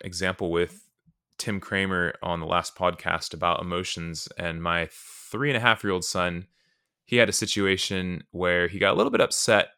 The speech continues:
and I, I can't remember what it was, but he was a little upset about something. And then he said he wanted to go to the driving range. And when he went to the driving range, normally my son, he can at least hit the ball or make contact with the ball,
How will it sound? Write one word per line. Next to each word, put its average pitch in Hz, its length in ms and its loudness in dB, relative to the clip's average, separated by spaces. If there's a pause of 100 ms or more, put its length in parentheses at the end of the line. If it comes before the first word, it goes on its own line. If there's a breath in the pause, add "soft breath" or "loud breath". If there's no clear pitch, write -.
(120)
and 92 720 0 (400)
I, 117 180 -4
I - 60 0
can't 170 220 -4
remember 123 200 0
what 113 180 4
it 90 100 2
was, 87 380 2
but 90 140 -4
he 117 80 -6
was 127 120 -4
a 139 40 4
little 131 200 2
upset 107 280 0
about - 220 -2
something. 92 340 -2
And 87 100 -2
then 98 100 -2
he 101 60 -4
said 95 160 -2
he 92 60 -2
wanted 90 220 -2
to 87 60 -6
go 87 80 -2
to 78 40 -2
the 82 60 -8
driving 123 420 2
range. 82 440 -4 (600)
And 95 200 -2
when 98 80 0
he 98 60 -2
went 123 160 -2
to 120 60 -12
the 101 80 -6
driving 127 480 4
range, 85 540 -4 (1120)
normally 110 760 2 (120)
my 98 200 0
son, 95 480 0
he - 200 -12
can 113 160 -6
at 80 140 -4
least 123 360 -2 (220)
hit - 300 -6
the 107 60 -4
ball 95 280 4
or 101 100 4
make 90 200 -6
contact 101 560 -2
with 92 100 -12
the 90 60 -8
ball, 90 320 0